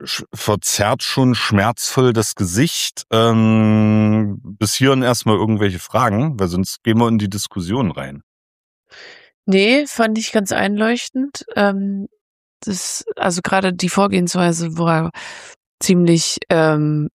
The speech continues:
Speaker 2: nachvollziehbar, gerade wa-, als wir nochmal drüber geredet haben, wie man auch die Elastizität und so misst. Ähm, ja, ich bin jetzt gespannt, was diskutiert wird,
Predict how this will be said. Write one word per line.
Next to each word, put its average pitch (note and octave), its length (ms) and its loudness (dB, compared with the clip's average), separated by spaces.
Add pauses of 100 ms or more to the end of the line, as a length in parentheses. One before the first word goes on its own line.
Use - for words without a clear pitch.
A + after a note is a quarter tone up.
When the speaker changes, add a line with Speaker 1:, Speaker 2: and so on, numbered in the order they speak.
Speaker 2:
nachvollziehbar, G#3 760 2
gerade E3 380 0 (360)
wa-, F3+ 340 0
als - 360 0
wir F3 60 2
nochmal E3 180 2
drüber E3 220 0
geredet E3 380 0
haben, D#3+ 160 2
wie D#3+ 80 0
man E3+ 180 0
auch D#3+ 160 0 (100)
die D#3 220 2 (420)
Elastizität E3+ 920 0
und E3+ 100 0
so E3+ 180 0
misst. F3+ 540 -2 (540)
Ähm, E3 480 0 (220)
ja, E3+ 240 2
ich A3 140 -4
bin F3 100 2
jetzt E3 140 0
gespannt, F3 460 -2
was E3+ 160 0
diskutiert - 640 -2
wird, C#3+ 280 -2